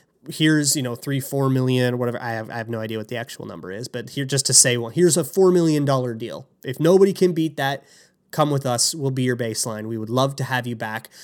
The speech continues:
but we can only afford this much, and we totally understand if you wanna go chase the money, blah, blah, blah." With Josh Klein, it sounds like there's a similar thing. Um, when asked about it, I think Spielman said, "Hey, listen, the door is open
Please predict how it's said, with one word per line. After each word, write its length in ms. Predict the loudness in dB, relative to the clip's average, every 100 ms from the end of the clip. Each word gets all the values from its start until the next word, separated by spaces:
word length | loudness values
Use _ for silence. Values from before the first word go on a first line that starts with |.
| -4
but 120 | 0
we 100 | 2
can 140 | 6 6
only 160 | 6
afford 260 | 4 2 2
this 180 | 0 0
much, 240 | -4 -4
and 80 | -8
we 80 | -6
totally 280 | -4 -2 -4
understand 340 | -4 -6 -8
if 80 | -10
you 80 | -12
wanna 140 | -12
go 80 | -12
chase 220 | -10 -10
the 40 |
money, 160 | -12 -14
blah, 140 | -12
blah, 100 | -12
blah." 160 | -14 -18 _ -20 -20 -20 -20 _
With 200 | 2 2
Josh 280 | 2 -2 -2
Klein, 460 | -4 0 2 4 2
it 120 | 2
sounds 420 | 2 2 0 0
like 120 | 0
there's 220 | 0 2 4
a 40 |
similar 380 | 4 4 4 2
thing. 500 | 0 -2 0 -2 -2
Um, 300 | 0 0 -2
when 260 | 0 0
asked 380 | 0 -2 -2 0
about 220 | 0 2
it, 80 | 2
I 100 | 0
think 160 | 0 -4
Spielman 340 | -2 0 2
said, 120 | 0
"Hey, 180 | 0 2
listen, 280 | 2 2 0
the 60 | 0
door 280 | 2 4
is 100 | 4
open 460 | 2 0 -2 -6